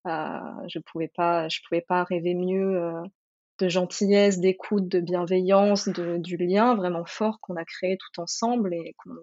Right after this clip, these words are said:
qu'on arrive en plus un peu à, à garder. Donc, je trouve ça top. Euh, donc, le premier point, c'était ça, c'était, euh, de, de faire partie d'un groupe, de plus être toute seule,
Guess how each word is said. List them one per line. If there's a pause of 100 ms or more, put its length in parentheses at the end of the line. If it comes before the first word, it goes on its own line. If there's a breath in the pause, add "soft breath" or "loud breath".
qu'on
arrive
en
plus
un (100)
peu
à, (480 loud breath)
à
garder.
Donc,
je
trouve
ça (100)
top. (760)
Euh,
donc,
le
premier
point,
c'était
ça,
c'était,
euh, (960)
de, (500)
de
faire
partie
d'un
groupe,
de
plus
être
toute
seule,